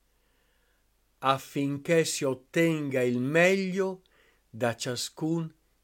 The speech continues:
individuo. Ed è una forza irresistibile, così potente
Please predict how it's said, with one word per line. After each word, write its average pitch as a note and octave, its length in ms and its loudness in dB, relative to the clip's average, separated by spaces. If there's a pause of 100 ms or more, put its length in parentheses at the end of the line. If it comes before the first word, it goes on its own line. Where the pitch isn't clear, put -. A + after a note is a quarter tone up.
(180)
individuo. A2 920 -6 (1200)
Ed A2+ 180 -10
è B2+ 60 -2
una B2+ 240 -4
forza D3+ 560 0
irresistibile, C#3 1500 -4 (640)
così C3+ 320 -2
potente F#3 960 -2